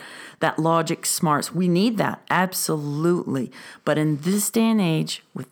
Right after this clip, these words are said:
this amount of stress and anxiety and the fast pace of life, we need to have common sense a-, as a priority. And when we, when we look at our children, teaching that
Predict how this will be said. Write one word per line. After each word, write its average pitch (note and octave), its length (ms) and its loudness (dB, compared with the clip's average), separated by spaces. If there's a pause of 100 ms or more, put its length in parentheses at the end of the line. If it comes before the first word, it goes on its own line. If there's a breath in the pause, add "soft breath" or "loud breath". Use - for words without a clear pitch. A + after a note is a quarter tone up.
(140)
this F#3+ 240 0
amount G3 340 4
of F3 100 -2
stress - 720 -2 (320 loud breath)
and D#3 160 0
anxiety D3+ 760 2
and D3 140 0
the C#3+ 60 -2
fast - 720 -4
pace F3 360 0
of C#3 260 -2
life, C#3 600 -4 (720 loud breath)
we E3+ 220 2
need F#3 240 2
to E3+ 100 2
have D3 680 0 (180)
common D3+ 520 2
sense C3+ 520 -2 (100)
a-, - 300 -6
as C3+ 200 0
a C3 80 0
priority. C#3 880 0 (300 loud breath)
And D3 180 2
when C#3+ 120 2
we, C3+ 220 0
when C#3+ 260 0
we C3+ 100 0
look D#3 260 0
at C#3+ 120 2
our C3+ 120 0
children, D3+ 640 -2
teaching D3 680 0
that C3 360 0